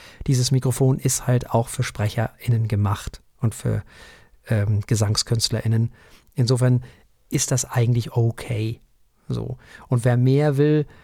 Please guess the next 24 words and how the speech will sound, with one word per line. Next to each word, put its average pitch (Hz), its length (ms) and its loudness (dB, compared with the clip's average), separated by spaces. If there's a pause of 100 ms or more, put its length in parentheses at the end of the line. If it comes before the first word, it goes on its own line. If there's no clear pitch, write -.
(220)
ja, 123 120 0
der 123 100 2
muss 123 140 0
dann 127 120 0
auch 123 160 -4
sehr 123 160 2
viel 127 160 2
mehr 120 160 2
Geld 113 260 -2
ausgeben. 113 460 -4 (720)
Und 110 200 0
die 127 140 4
natürlich 107 420 -2
auch. 104 200 -2
Also 110 220 -2
wenn 120 140 2
ihr 117 160 2
wirklich 127 420 0 (760)
einen 131 240 0
Schritt - 320 -2
nach 113 100 2
vorne 160 300 2
machen 110 260 2
wollt, 107 240 2